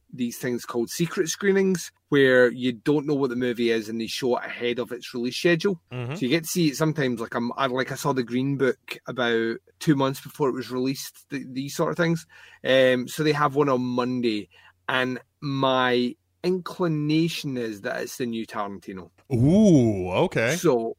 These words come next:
Speaker 1: I might be, well, it could be, at, at times they've picked up, they picked a movie last year called The Hate U Give, which was one of the worst movies I saw last year.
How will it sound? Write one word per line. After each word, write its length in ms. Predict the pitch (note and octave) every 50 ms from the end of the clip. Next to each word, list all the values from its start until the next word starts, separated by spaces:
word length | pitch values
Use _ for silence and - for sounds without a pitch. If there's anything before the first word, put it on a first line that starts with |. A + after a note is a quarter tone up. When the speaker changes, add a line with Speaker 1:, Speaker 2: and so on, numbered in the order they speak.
| _ _
Speaker 1:
I 180 | - C3+ C#3 C#3
might 500 | C#3 C#3 C#3 C#3 C#3 C#3+ D3+ D3+ C3+ D3
be, 340 | C3+ C3+ B2+ B2 B2 B2 A#2+
well, 380 | - C3+ C3 C3 A#2 B2+ B2+ B2+
it 140 | A#2 A#2 -
could 160 | - C#3 A#2+
be, 260 | A2+ B2 B2 B2 A#2
at, 140 | A#2+ B2 - -
at 200 | - C3+ C#3 -
times 480 | - C#3+ C#3+ C#3+ C#3+ C#3+ B2+ A2 A#2+ A#2+
they've 260 | A#2+ B2 B2 A2 - -
picked 260 | D3+ C#3 G#2+ - -
up, 140 | C3+ B2 C3+
they 120 | B2+ A#2+
picked 380 | - _ - D3+ D#3 B2+ - C#3
a 60 | C3
movie 580 | B2+ B2+ B2 B2+ A#2 B2 A#2+ A#2+ A#2 A2+ A2
last 400 | G#2 A2 A2+ A2+ A#2 - - -
year 100 | B2 A2+ -
called 260 | - A#2+ A#2 A#2 G#2+
The 80 | G#2+ F#2+
Hate 260 | G2+ B2+ C#3+ C#3+ C#3
U 120 | D#3+ D#3 C#3
Give, 320 | D3 D3 D3 D3 - - - _ _
which 440 | B2+ C3 B2 - - - - - - - -
was 260 | C3+ C3 B2+ A#2 A2+
one 260 | A#2 A#2+ C3 C3+ C3
of 120 | B2+ A#2
the 100 | A#2 A#2
worst 380 | A2+ A2 G#2+ A#2 A#2 - - -
movies 360 | B2+ A#2 A2+ G#2 A2 G2+ A2
I 40 | G#2
saw 240 | - - A#2 G#2+ A2
last 400 | A2 G#2+ A2 A2 G#2+ - - -
year. 180 | A#2+ A2+ G#2+